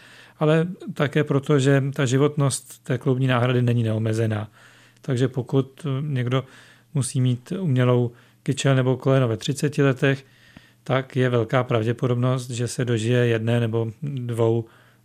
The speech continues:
výměn té endoprotézy a potom ty výsledky už jsou samozřejmě horší než u té první náhrady.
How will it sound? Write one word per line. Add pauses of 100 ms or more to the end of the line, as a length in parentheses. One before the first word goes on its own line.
výměn (500)
té
endoprotézy
a
potom
ty
výsledky
už
jsou
samozřejmě (360)
horší (340)
než
u
té (180)
první
náhrady.